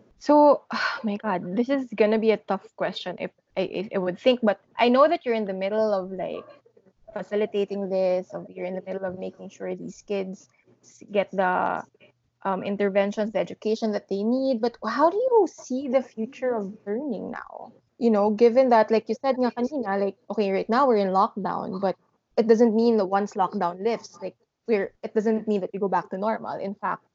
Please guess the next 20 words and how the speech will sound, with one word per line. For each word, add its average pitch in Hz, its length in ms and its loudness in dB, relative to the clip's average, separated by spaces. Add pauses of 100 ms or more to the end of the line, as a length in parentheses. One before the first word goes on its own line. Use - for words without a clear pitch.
(400)
chances 196 320 -6
are 202 280 0
we, 196 180 -8 (540)
it, - 100 -6 (320)
it 214 100 -12
won't 240 260 2
be 175 320 -8 (380)
like - 120 -6 (260)
before, 175 460 -4
right? 220 200 -2 (320)
There's 208 120 -8
gonna 214 160 2
be 202 80 0
a 196 60 0
new 190 140 -6
normal. 214 380 -2
So 226 240 -2 (380)
h-, - 260 -14
how, 285 480 2
moving 285 220 -6